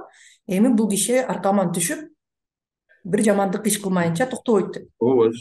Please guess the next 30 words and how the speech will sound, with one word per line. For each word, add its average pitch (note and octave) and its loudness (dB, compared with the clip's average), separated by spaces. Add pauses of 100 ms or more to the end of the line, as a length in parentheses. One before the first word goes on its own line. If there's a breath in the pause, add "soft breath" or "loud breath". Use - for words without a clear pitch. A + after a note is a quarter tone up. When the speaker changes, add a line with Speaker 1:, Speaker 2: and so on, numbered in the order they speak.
(180)
Speaker 2:
сө-, E3+ 2
сөзсүз E3 2
өч E3 2
алат. C3+ 2
Өч D3 4
алмайынча D3+ 2
бул B2+ 2
Speaker 1:
Тилекке A2+ 0
Speaker 2:
тынчыбайт B2+ 2
Speaker 1:
каршы. - -4 (220)
Speaker 2:
деп G#2 -4
ойлодуңуз A2 -2
да. - -20 (300)
Speaker 1:
Тилекке F#3 -4
каршы. - -10 (400 loud breath)
Ошол, C#4 4
э, B3 4
ошондой A#3+ 4
эле, D#4+ 4
ошондой A#3 4
эле C4+ 4
болду G#3+ 4
да G#3 2
бул G3+ 2
көрүнүш. F3 -2 (340)
Анан, B3+ 0
э, F3 -4 (360 soft breath)
эми A3+ 4
акыйкатчы A#3 -2
катары B3 0